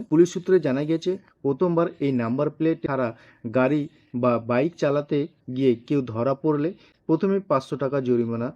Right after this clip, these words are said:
দিতে হবে। তো বন্ধুরা, যদি আপনারা হাই সিকিউরিটি নাম্বার প্লেট না লাগান এবং প্রথমবার যদি আপনারা ধরা পড়েন, তাহলে আপনাদের কিন্তু পাঁচশো টাকা জরিমানা দিতে হবে। তারপরে বলছে, দ্বিতীয়বার যদি একই অপরাধ করলে জরিমানা হবে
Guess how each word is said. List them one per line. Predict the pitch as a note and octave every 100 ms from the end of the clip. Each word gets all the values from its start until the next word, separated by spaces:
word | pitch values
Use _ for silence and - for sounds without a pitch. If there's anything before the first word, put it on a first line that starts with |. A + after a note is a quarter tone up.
| _ -
দিতে | A#2+ A#2 A2+
হবে। | G2+ F#2+ F#2+ - _ -
তো | E3+
বন্ধুরা, | D#3 E3+ F3+ G3
যদি | C#3+ C#3+ E3
আপনারা | D#3 D#3+ D#3
হাই | C3+ B2+
সিকিউরিটি | B2+ C3+ C#3 C3+ C3+
নাম্বার | B2 B2+ A#2 B2
প্লেট | C3 C3 B2+
না | A#2 A2
লাগান | A#2 B2 D3 G#3 - _ -
এবং | D3+ D3 D3
প্রথমবার | C3+ F3 D#3+ E3
যদি | D3 C#3+
আপনারা | C3 - B2 A2+
ধরা | G#2+ G#2+
পড়েন, | A2+ C3 D3+ -
তাহলে | C#3 D#3 C#3+
আপনাদের | C3 - A2+ A2
কিন্তু | A#2 G#2 D3+ G#3 - _ -
পাঁচশো | C3 - D3+
টাকা | C3+ C3
জরিমানা | A#2+ A2 G#2+ G#2+ A2+ - _ -
দিতে | A#2+ A#2+
হবে। | A2 G2 F#2 F#2 - _ _ C#3
তারপরে | C3+ F3+ F3
বলছে, | F#3 F3+
দ্বিতীয়বার | E3+ C3 D#3+ D#3+ E3 D3
যদি | D3 C#3 B2 A#2+ - -
একই | B2 - F3+ -
অপরাধ | A#2+ B2 D3 C#3+ -
করলে | C#3+ C3+ B2+ F#3 _ C3+
জরিমানা | D3+ E3 E3+ E3
হবে | C3+ A#2+